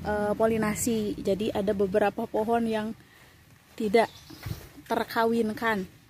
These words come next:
Nah, jadinya ada beberapa pohon yang kita angkat.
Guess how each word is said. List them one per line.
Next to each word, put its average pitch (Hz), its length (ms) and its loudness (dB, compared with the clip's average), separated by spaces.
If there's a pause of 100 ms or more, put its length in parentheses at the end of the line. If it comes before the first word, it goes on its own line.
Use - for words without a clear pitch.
(880)
Nah, 190 240 -4
jadinya 190 400 -2 (480)
ada 185 160 -6
beberapa 185 320 0
pohon 196 240 0
yang 196 80 -2
kita 185 240 -6
angkat. 185 320 -4